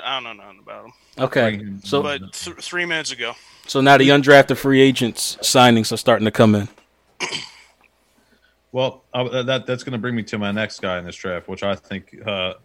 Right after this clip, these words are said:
Speaker 3: out of all these players, this guy's probably our fastest one, uh, Quez Watkins. I think this guy could be a punt returner specialist, a kick return specialist.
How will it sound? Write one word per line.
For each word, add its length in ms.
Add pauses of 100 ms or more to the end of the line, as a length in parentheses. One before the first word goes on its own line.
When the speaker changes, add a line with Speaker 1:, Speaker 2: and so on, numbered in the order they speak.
Speaker 3:
out 120
of 100
all 140
these 180
players, 520
this 120
guy's 220
probably 220
our 80
fastest 500
one, 220
uh, 260
Quez 320
Watkins. 680 (340)
I 100
think 100
this 140
guy 100
could 140
be 60
a 40
punt 220
returner 360
specialist, 540
a 80
kick 220
return 260
specialist. 540